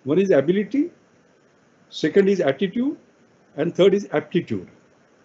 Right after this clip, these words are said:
Okay, and all three are important. Okay, if you are missing one of those, then there is a failure.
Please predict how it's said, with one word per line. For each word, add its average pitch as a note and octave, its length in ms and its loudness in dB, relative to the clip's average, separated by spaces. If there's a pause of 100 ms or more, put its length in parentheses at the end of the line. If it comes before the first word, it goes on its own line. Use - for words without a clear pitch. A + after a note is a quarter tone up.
(120)
Okay, D#3 260 -2 (340)
and F3 220 -4
all C#4+ 320 0
three A3 260 2
are F#3 380 4
important. A#2 480 -4 (960)
Okay, F3 240 -8 (220)
if F3 100 -4
you G#3+ 60 10
are A3 80 10
missing A#3 400 4
one A#3 120 4
of C4+ 160 2
those, A3 360 8
then G3+ 200 4
there G3+ 140 6
is G#3 140 2
a G#3+ 40 8
failure. A#2+ 400 -2